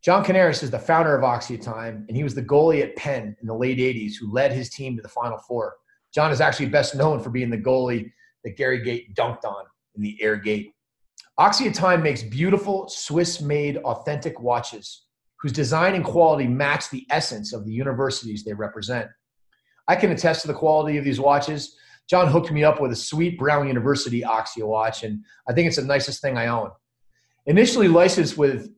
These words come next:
eight Ivy League schools, Oxia keeps adding new schools each month. One of the coolest things Oxia offers is custom timepieces to commemorate championships or to celebrate storied teams.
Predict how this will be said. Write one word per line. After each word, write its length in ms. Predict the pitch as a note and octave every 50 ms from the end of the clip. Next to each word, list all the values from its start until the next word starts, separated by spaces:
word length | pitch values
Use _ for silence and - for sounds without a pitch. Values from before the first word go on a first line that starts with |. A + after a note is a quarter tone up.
| _ -
eight 260 | D3+ D#3+ F#3+ F3+ - -
Ivy 220 | D3+ D#3 D3 D3
League 160 | D3 C#3+ C3
schools, 420 | - - - D#3+ C#3+ B2+ A2 - -
Oxia 460 | C#3+ D3 E3 E3+ - - E3+ D#3+ E3
keeps 320 | - - F3+ E3+ - - - -
adding 340 | C3+ C#3+ D3+ D#3+ D3 D3 D3
new 140 | C#3+ D#3 D#3+
schools 540 | - - C#3 C3 B2 B2 A#2+ A#2 - - -
each 240 | D3 D#3+ - - B2
month. 260 | C3 C3 A#2 - - - _ _ _ _ _ _ _ _ _ _ _ _ _ _ _ _
One 140 | D3+ E3+ F#3
of 40 | F3+
the 60 | E3+
coolest 340 | - - B3+ C4 A#3 - -
things 280 | G#3+ F#3 E3+ D3 -
Oxia 500 | - - C#3 D#3 E3+ - - - C#3 C3+ -
offers 460 | C#3 C#3 C3+ - C3 A#2+ A#2 - -
is 160 | - B2 -
custom 480 | - - - F3 E3+ E3+ - - D3 B2+
timepieces 840 | - - C#3 C3+ C3+ B2+ - - A2+ G#2+ - A2+ G#2 G2+ - - _ _ _ _
to 100 | - -
commemorate 540 | - - C#3+ C#3+ D#3+ F3+ F#3 F3+ E3+ D#3+ E3
championships 720 | - - - D#3+ E3 E3 E3 E3+ - - - E3+ E3 - -
or 80 | C3+
to 80 | A#2+ A#2
celebrate 640 | - - - C3+ C3 - - A#2+ C3 B2 A#2 A#2 -
storied 480 | - - - B2 C#3 C#3+ D3 C#3 -
teams. 560 | - - C#3 B2 A2+ G#2+ G#2 - - - -